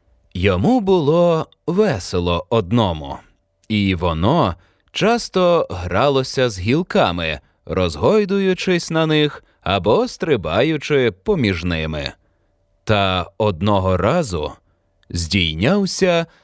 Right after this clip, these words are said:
сильний вітер. Підхопив Латушо і поніс далеко-далеко. Пролітаючи, воно здивувалося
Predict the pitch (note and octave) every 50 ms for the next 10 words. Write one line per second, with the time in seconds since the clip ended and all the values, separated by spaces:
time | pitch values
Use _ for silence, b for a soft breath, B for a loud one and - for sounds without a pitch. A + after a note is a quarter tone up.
0 | b b b - - - - G2+ G#2 A2 A2 G#2+ G#2+ G#2 G#2 G2+ G2+ G2 F#2+ F2
1 | - - F#2+ F2+ E2 E2 F2+ A2+ B2+ A2+ - - F#2+ E2 - - - - - _
2 | _ _ _ _ _ _ _ _ _ _ _ - G#2+ B2 A#2+ - - - A#2 A#2
3 | A2+ - A#2 C3 D3 C#3+ C#3 C3 B2 A#2+ B2 A#2 - A#2+ A2 - - - B2 D3+
4 | D#3+ D3 D3 b b b b b - F#2+ A#2 B2 A#2 - A#2 B2 C#3 C#3+ E3 G3
5 | G3 F#3 F3 C#3 A#2 G#2+ G2+ A#2+ C#3+ C#3 C3+ C3 C3 B2+ A#2+ A2+ A#2+ D#3 F3+ F3+
6 | - - - C#3 C#3 B2 G#2 F#2 F2 G#2+ G2+ G2 F#2 F#2 F#2+ F#2+ F#2 F2 E2+ -
7 | - - E2+ D2+ D2 - - _ _ _ _ _ _ _ _ _ _ _ _ _
8 | _ _ _ _ - - G2+ G#2+ A2 G#2 G2+ F#2 - A2+ E3 G3+ F#3+ C3+ G2+ -
9 | - F2+ D#2+ D2 - - _ _ _ _ _ _ _ _ - D2 F2 F#2+ G#2+ C3+
10 | G3+ A3+ F#3+ E3 D3+ F#3+ G3+ F3 E3 C#3+ A2+ G#2+ A2+ D3 E3+ E3 D#3+ D3 - -
11 | D#3+ D3+ C#3+ C#3